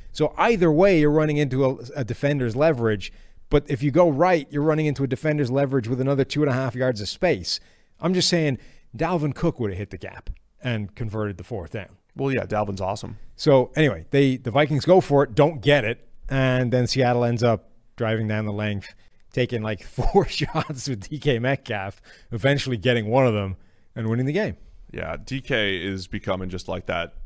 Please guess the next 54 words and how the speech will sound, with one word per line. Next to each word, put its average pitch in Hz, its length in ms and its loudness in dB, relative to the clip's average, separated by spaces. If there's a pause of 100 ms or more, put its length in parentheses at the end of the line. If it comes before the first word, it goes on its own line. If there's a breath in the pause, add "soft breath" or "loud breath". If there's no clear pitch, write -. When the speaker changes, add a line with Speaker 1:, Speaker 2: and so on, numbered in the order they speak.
(180)
Speaker 2:
man-child 95 800 -4
in 107 140 -4
the 104 100 0
N 98 100 -2
F 98 140 -8
L. 92 80 -2
I 92 60 -4
mean, 104 220 -6
they, 117 200 -2 (140)
fourth 160 280 2
and 156 120 -6
ten, 135 160 0
they 113 100 0
threw 127 280 -2
it 113 80 2
up. 101 420 -2 (560)
Um, 90 340 0
that 123 80 2
was 117 120 -2
Dantzler, 107 420 -4
right? 98 300 -4
Cameron 107 320 -6 (180)
Dantzler 110 380 -4
just 92 200 -12
lost 101 360 -6
Speaker 1:
Yeah. 113 100 -2
Speaker 2:
track 101 240 -4
of 95 100 -14
the 92 80 -10
football 98 400 -4
in 92 60 -10
the 95 140 -6
air. 95 140 -2
It 104 140 -4
should 143 240 -2
have 131 80 -4
been 110 280 0
Speaker 1:
Which 92 140 -4
he 113 80 -6
did 104 140 0
a 90 40 -6
few 110 180 -6
times 87 300 -10
in 85 80 -12
that 80 100 -10
Speaker 2:
Yeah. - 120 -8
Speaker 1:
game. 76 140 -14 (100)
Speaker 2:
It - 100 -4
should 151 180 0
have 151 60 0
been 123 140 0
a 107 40 -2
contested 104 500 -4
catch. - 540 -2